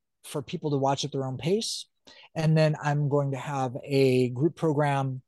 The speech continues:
where we'll be meeting regularly with guest presentations, group discussions,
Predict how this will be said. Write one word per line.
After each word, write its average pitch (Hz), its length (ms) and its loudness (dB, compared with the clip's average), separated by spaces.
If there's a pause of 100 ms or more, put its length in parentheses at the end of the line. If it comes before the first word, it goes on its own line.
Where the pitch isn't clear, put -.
(280)
where 135 380 2
we'll 135 340 2
be 131 640 0 (480)
meeting 139 920 -2 (520)
regularly 135 640 0
with 117 260 -8 (280)
guest 147 260 -2
presentations, 151 800 0
group 160 280 -2
discussions, 131 960 -4